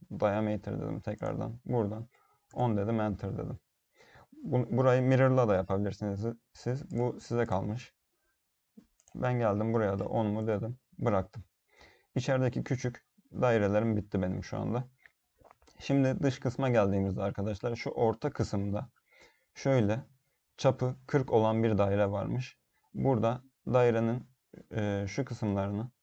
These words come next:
nasıl gösterebilirim? Hani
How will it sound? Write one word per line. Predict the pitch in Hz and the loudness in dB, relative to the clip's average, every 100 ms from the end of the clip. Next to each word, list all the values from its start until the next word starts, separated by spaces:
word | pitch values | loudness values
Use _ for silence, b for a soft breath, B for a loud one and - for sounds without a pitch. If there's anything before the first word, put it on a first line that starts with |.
| _ b b - | _ b b -8
nasıl | 127 123 107 | -4 -2 -2
gösterebilirim? | 95 - 104 101 101 104 113 - _ _ - _ _ _ _ _ _ _ _ _ _ - | -4 -4 -2 0 0 -2 -6 -10 _ _ -20 _ _ _ _ _ _ _ _ _ _ -6
Hani | 110 101 98 | -2 -2 -4